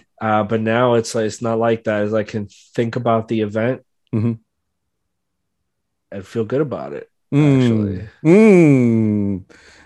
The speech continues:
Speaker 2: This, you have a deep sense of gratitude. That's amazing. Uh,
Speaker 1: Yeah.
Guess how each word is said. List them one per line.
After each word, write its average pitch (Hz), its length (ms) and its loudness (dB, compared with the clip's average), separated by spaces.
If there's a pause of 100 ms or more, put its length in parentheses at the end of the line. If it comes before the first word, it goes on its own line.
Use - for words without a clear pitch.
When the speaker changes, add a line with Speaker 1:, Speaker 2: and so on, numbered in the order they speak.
(140)
Speaker 2:
This, 143 240 -2
you 151 140 4
have 240 120 0
a 202 60 0
deep 143 360 -4
sense 117 220 -4
of 107 80 -6
gratitude. 98 560 -4
That's 104 220 -8
amazing. 104 440 -4 (880)
Uh, - 60 -12 (240)
Speaker 1:
Yeah. 92 460 -8